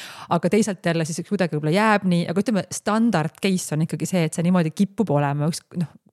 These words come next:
et siis alati on erandeid, aga see on nagu ikkagi selline, millega võib-olla paljud äh, perekonnad kokku puutuvad ja näiteks, äh, ka naistena, et kui sa oled enne näiteks, äh,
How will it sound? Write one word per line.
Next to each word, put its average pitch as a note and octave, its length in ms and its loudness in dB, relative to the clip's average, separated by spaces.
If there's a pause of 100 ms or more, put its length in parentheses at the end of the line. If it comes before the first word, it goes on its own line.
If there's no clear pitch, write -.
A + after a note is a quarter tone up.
(120)
et F3 100 -4
siis - 200 -4 (200)
alati F3+ 240 0
on E3 140 0
erandeid, G3+ 260 2
aga D#3 220 -2
see F3 100 2
on E3 80 2
nagu E3+ 160 0 (720)
ikkagi F#3 400 0
selline, E3+ 400 2 (500)
millega G#3 240 2
võib-olla D#3+ 240 0
paljud F#3+ 720 2 (360)
äh, D#3+ 420 0
perekonnad E3 440 0
kokku - 280 -4
puutuvad G#3+ 560 -2
ja F3+ 60 0
näiteks, F3 500 -2
äh, D#3+ 260 0 (200)
ka D#3 400 0
naistena, A3+ 680 0
et E3 200 -4
kui E3 280 0
sa E3+ 120 -2
oled D#3+ 140 0
enne F3+ 240 2
näiteks, D#3 560 -6
äh, D#3+ 160 0